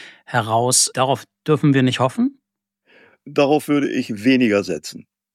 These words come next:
Speaker 1: In Deutschland, der Schweiz und Österreich gibt es immer häufiger Gewaltdelikte, in die überproportional viele junge, tatverdächtige muslimischen Glaubens involviert sind.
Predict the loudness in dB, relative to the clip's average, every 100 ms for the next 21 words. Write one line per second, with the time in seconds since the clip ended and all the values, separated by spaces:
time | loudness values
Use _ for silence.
0 | _ _ _ _ _ _ _ _ _ -4
1 | 0 2 2 2 0 0 0 0 0 0
2 | 0 0 0 0 0 -2 -2 -4 -4 -2
3 | -4 -6 -10 -12 -14 -14 -16 -16 -6 -2
4 | -4 -6 -4 -2 0 0 0 -4 -2 0
5 | 0 -4 -6 -4 -2 0 -2 -2 -2 -4
6 | -4 -4 -2 -2 -2 0 2 2 2 -4
7 | -20 -20 _ _ 2 2 2 -2 0 -2
8 | 0 0 2 -2 -4 -4 -2 0 2 0
9 | -2 -6 -8 0 2 4 2 0 -4 -4
10 | -4 -6 -4 -6 -6 -2 -2 -2 -4 -4
11 | -4 -4 -2 -2 -2 -2 -4 -6 -16 -20
12 | -20 _ _ 0 4 2 2 -2 -2 0
13 | 0 0 -4 -12 -16